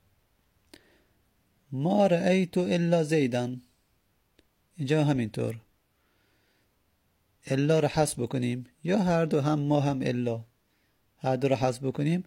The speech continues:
«ما رأیت الا زیدن»، چی می‌شه؟ می‌شه: «رأیت زیدن». رأیت فعل فاعل، زیدن مفعول به. پس «ما رأیت الا زیدن»، زیدن می‌شه مفعول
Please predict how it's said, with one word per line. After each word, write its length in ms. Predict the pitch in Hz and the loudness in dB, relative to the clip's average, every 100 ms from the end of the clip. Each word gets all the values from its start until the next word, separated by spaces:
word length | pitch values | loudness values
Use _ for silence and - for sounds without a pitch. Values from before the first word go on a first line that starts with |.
| _ _ _ _ _ - | _ _ _ _ _ -10
«ما 460 | 123 135 143 127 120 | -2 0 2 0 -2
رأیت 580 | - 127 139 143 127 | -2 0 2 0 0
الا 400 | 131 156 151 151 | -2 0 0 0
زیدن»، 520 | 135 135 123 113 117 117 _ _ _ _ _ _ _ _ _ | 2 2 2 0 -4 -6 _ _ _ _ _ _ _ _ _
چی 140 | - | -4
می‌شه؟ 480 | 147 139 139 135 135 - | -2 0 0 0 -4 -10
می‌شه: 220 | 127 131 | -4 0
«رأیت 400 | 120 117 131 156 | 2 2 0 -2
زیدن». 500 | 147 160 131 127 135 - _ _ _ _ | 0 0 0 -2 -6 -12 _ _ _ _
رأیت 360 | 123 120 110 131 | -4 -2 -2 -4
فعل 300 | 117 135 120 | 0 0 0
فاعل، 320 | - 107 123 | 0 0 0
زیدن 360 | 120 110 110 123 | 0 -2 -2 -2
مفعول 440 | 120 117 135 127 | -4 -4 -6 -6
به. 160 | 117 113 - - _ _ _ _ _ _ | -4 -6 -8 -20 _ _ _ _ _ _
پس 200 | - 131 | -6 -4
«ما 200 | 139 139 | 2 4
رأیت 360 | 139 143 147 147 | 4 4 0 2
الا 360 | 147 143 147 143 | 0 2 2 2
زیدن»، 580 | 135 143 143 190 220 214 _ _ _ _ _ _ _ _ _ _ _ _ _ _ _ _ _ _ _ _ _ | 4 2 2 2 0 -4 _ _ _ _ _ _ _ _ _ _ _ _ _ _ _ _ _ _ _ _ _
زیدن 420 | 123 131 131 147 | -2 0 2 2
می‌شه 220 | 143 127 139 | 0 -2 -2
مفعول 600 | 120 110 127 123 135 | -2 -2 -2 -2 -2